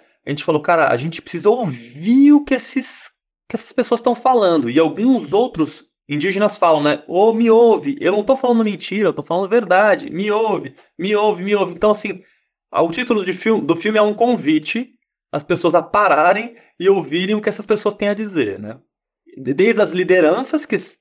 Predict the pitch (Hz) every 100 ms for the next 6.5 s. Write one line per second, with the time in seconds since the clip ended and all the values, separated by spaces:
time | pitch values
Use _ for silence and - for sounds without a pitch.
0 | _ 156 143 160 208 226 - 110 104 123
1 | 110 98 135 185 - 165 170 170 160 151
2 | 180 190 208 220 185 202 190 170 185 175
3 | 160 - 147 190 - 240 - 220 262 302
4 | - _ _ - 220 240 285 285 247 -
5 | 233 262 - 302 294 - 277 190 - _
6 | _ 202 190 175 -